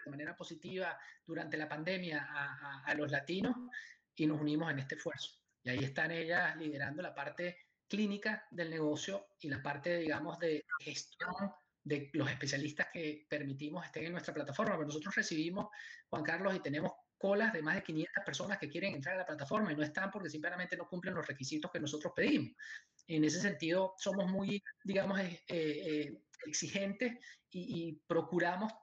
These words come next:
ofrecer un servicio de excelencia porque no es menos lo que, lo que implica el hecho de lidiar con las emociones de nuestros pacientes y nuestros miembros.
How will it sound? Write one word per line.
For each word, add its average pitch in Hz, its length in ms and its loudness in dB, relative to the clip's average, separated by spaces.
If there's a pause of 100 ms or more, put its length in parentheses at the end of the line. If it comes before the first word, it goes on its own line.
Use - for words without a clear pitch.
(260)
ofrecer 185 440 2
un 196 60 0
servicio 202 320 -2
de - 60 0
excelencia 160 540 0
porque 156 260 -4
no 151 120 2
es 147 60 0
menos 180 280 2
lo 165 140 2
que, 135 320 -2
lo 139 180 2
que 135 260 4
implica 160 600 2
el 180 80 0
hecho 175 240 -2
de 180 100 0
lidiar 139 320 0
con 175 100 -6
las 160 120 2
emociones 147 420 0
de 151 40 -2
nuestros 135 260 -6
pacientes 160 500 0 (320)
y 143 100 0
nuestros - 280 4
miembros. 208 360 4